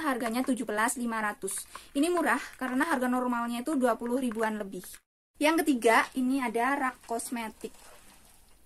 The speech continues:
Ini aku beli karena butuh. Aku cek di toko-toko lain itu harganya banyak yang jual seratus ribuan. Jadi aku lihat harga awalnya aja udah tertarik.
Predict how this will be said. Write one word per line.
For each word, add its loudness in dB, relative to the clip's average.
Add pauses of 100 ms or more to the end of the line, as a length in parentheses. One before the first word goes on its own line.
(680)
Ini 4
aku 0
beli 4
karena 2
butuh. -4
Aku -4
cek -4
di -6
toko-toko -2
lain -4
itu -6 (320)
harganya 0
banyak 0
yang -2
jual 0
seratus -4
ribuan. -4
Jadi 0
aku -2
lihat -2
harga -4
awalnya -2
aja 0
udah -2 (480)
tertarik. -4